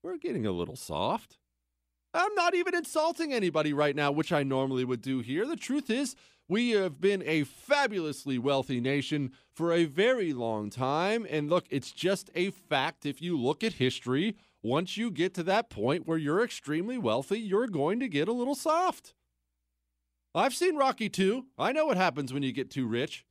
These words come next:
Or no, Rocky three. What, Chris? It's based on a true story. You get a little soft.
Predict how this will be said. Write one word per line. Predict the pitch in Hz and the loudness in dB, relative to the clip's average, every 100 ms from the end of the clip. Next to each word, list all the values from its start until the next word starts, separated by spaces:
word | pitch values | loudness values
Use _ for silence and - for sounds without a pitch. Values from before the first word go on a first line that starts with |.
| 143 | -4
Or | 160 | 0
no, | 151 | 2
Rocky | 139 131 127 | 4 2 -2
three. | - 123 87 - _ _ _ _ _ - | -4 -4 -4 -8 _ _ _ _ _ -4
What, | 233 233 | -2 -2
Chris? | - 175 220 - _ _ _ _ | -2 -2 -2 -10 _ _ _ _
It's | - | -14
based | - 170 170 | -2 0 0
on | 160 123 | -2 -2
a | |
true | - 160 | -2 -4
story. | - 170 147 - _ _ _ _ _ _ _ _ _ _ _ _ _ _ _ _ _ _ _ _ _ _ _ _ | -2 -4 -4 -8 _ _ _ _ _ _ _ _ _ _ _ _ _ _ _ _ _ _ _ _ _ _ _ _
You | - | -10
get | 311 | -6
a | 359 | -2
little | 370 | -4
soft. | - 392 392 339 _ | -2 -2 0 -2 _